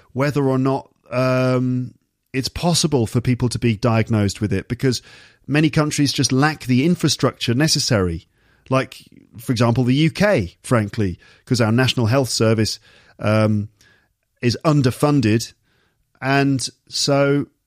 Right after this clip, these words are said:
um, maybe there are many more cases of, uh, covid nineteen in the U K, but they're just not being diagnosed because,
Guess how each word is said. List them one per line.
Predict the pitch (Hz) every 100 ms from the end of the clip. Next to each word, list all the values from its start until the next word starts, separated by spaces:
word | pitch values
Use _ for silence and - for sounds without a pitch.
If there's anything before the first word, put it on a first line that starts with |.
| -
um, | 135 139 139 139 - _ _ _ _ _
maybe | 127 156 170 180 131
there | 120 120
are | 117 113 -
many | 117 135 147 135
more | 127 123 117 107 98
cases | - 135 139 123 98
of, | 104 92 - -
uh, | 107 101 98
covid | 123 120 110
nineteen | 110 107 110 127 123 113 98 - _
in | - 143
the | 127
U | 101
K, | - 107
but | 110 117
they're | 120
just | 123
not | 147 135
being | 139 127
diagnosed | 123 127 120 147 165 104 104
because, | 127 127 127